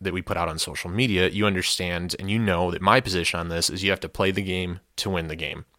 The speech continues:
Said that a lot, gonna continue to say it, all right? We want these things to change. We need to elect new leadership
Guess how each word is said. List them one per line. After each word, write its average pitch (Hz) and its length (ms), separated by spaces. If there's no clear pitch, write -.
Said - 220
that 80 80
a - 20
lot, 101 360
gonna 90 140
continue 85 340
to 85 60
say 82 220
it, 78 120
all 80 80
right? 82 200
We 104 80
want 101 200
these 98 120
things 98 220
to 95 80
change. 98 400
We 98 80
need 90 120
to 92 220
elect 87 520
new 95 240
leadership 98 760